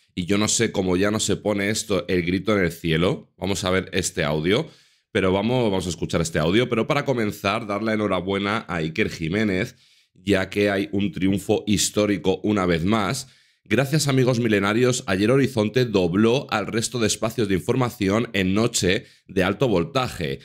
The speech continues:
La feroz campaña de tantos solo nos ha dado más fuerza. Este resultado es fruto de vuestra energía y apoyo. Como dijo el decano,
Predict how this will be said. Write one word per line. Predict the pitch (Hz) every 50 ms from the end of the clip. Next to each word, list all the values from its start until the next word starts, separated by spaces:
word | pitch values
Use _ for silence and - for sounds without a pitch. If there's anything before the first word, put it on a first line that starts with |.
| - _ _ _
La | 104 107 107 98
feroz | - 107 95 104 113 -
campaña | - 143 127 117 - 131 135 131 120 101
de | 92 87
tantos | - 113 127 - - - 107 110 107 - -
solo | - - - 127 123 127 127
nos | 127 123 - 123
ha | 110
dado | 107 110 120 123 117
más | 110 107 113 -
fuerza. | - - 127 110 87 - - 82 73 - - -
Este | 117 110 - 139
resultado | 131 131 131 - 113 95 - 110 107 113 123
es | 123 127
fruto | - 113 104 104 - 127 131
de | 123 117
vuestra | 101 95 90 - - 95
energía | 87 85 82 - - 117 120 120
y | 120
apoyo. | 113 110 - 131 117 92 78 80 69 73 -
Como | 107 95 92 92
dijo | 90 110 113 131 139 131 - -
el | - - 107
decano, | 98 95 80 - 95 98 104 120 127 131 131